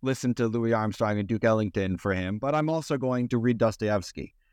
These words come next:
and I'm also going to read Tolstoy, and, and I'm also going to, you know, read Sartre," and, and all of these things are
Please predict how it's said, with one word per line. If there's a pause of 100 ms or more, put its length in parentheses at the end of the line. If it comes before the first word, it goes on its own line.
(260)
and
I'm
also
going
to
read
Tolstoy,
and,
and
I'm
also
going
to, (380)
you
know,
read
Sartre,"
and,
and
all
of
these
things
are